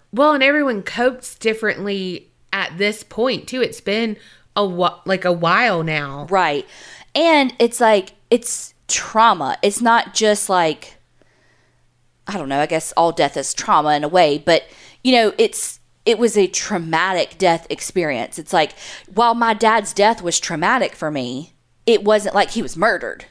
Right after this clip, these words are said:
Speaker 2: You know, it's, that's,
Speaker 1: Yeah.
Speaker 2: to me, that's very different than, you know, him dying peacefully in his hospice bed,
Speaker 1: Right.
Speaker 2: you know?
Speaker 1: Well, and even it wasn't an all of a sudden thing.
Speaker 2: Right. But Steve does ask Amy, like, who would do this to her? And she's like,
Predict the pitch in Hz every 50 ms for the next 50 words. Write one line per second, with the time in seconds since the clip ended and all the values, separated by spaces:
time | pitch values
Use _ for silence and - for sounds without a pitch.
0 | _ - - - 220 233 214 196 180 170 - - 196 190 - - - - 185 180
1 | - - - 226 208 202 180 165 240 254 302 269 208 190 202 190 196 185 185 185
2 | - 190 202 208 190 175 175 175 190 208 220 214 - 196 175 170 165 - - -
3 | - - - - - - - _ _ - 175 196 180 185 175 170 165 165 165 165
4 | 165 170 175 - _ _ _ _ _ _ _ _ _ _ - 202 190 170 160 160
5 | - 170 208 208 190 202 175 170 165 - - 226 202 - - 185 180 160 139 -
6 | - - - 302 277 - - - 143 - - - - - - - 202 - 233 226
7 | 226 220 202 190 185 185 180 - - - 285 302 294 269 - 254 269 247 262 254
8 | 247 233 - - 240 247 214 233 226 233 247 220 - - 202 - - 190 208 214
9 | 208 185 175 165 - - 226 220 196 165 160 156 156 147 - - - 247 254 160
10 | 135 123 131 143 147 175 233 226 190 139 123 - - - - - _ _ _ _
11 | _ _ - 269 - - 339 349 370 277 262 233 240 240 - - 202 202 - -
12 | - 190 196 196 196 185 175 160 147 - - _ 180 - - 226 269 285 311 240
13 | 202 185 185 170 135 95 - - - 135 143 - 123 80 - - - _ _ -
14 | 202 185 - - - - 214 220 233 - -